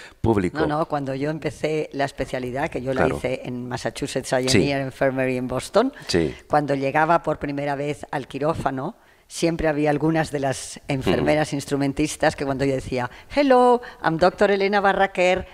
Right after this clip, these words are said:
Speaker 2: me decían, "Ah, como el separador de párpados", o "Ah,
Speaker 1: Claro.
Speaker 2: como la
Speaker 1: <laughs>
Speaker 2: pinza", instrumentos que o
Speaker 1: Sí.
Speaker 2: bien mi padre o mi abuelo o mi tío habían
Speaker 1: Mm.
Speaker 2: inventado.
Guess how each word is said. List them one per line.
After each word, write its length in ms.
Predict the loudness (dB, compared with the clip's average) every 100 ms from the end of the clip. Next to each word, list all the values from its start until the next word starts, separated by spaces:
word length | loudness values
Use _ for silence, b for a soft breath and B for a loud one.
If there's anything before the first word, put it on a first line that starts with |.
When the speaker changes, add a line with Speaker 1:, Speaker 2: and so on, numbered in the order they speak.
| B 0
Speaker 2:
me 80 |
decían, 400 | 2 2 0 -2 0
"Ah, 400 | 2 4 4 2 B B -4
como 220 | 2 2
el 40 |
separador 540 | 2 0 2 2 0 0
de 100 | 0
párpados", 680 | 0 2 4 4 2 0 2
o 180 | 2 0
"Ah, 440 | -10 -2 0 0 0
Speaker 1:
Claro. 180 | 2 4
Speaker 2:
como 180 | 4
la 140 | 4 4
Speaker 1:
<laughs> 80 | 4
Speaker 2:
pinza", 560 | 2 0 0 0 0 -8
instrumentos 680 | -8 -6 -4 -4 0 -2 -2
que 200 | 2 2
o 80 |
Speaker 1:
Sí. 80 | 4
Speaker 2:
bien 180 | 0 -2
mi 80 | -4
padre 400 | 0 0 2 0
o 60 |
mi 100 | 0
abuelo 380 | 0 0 0 0
o 20 |
mi 140 | -2 -4
tío 260 | 0 2
habían 240 | 2 2 -2
Speaker 1:
Mm. 40 |
Speaker 2:
inventado. 680 | -4 -6 -2 0 2 -2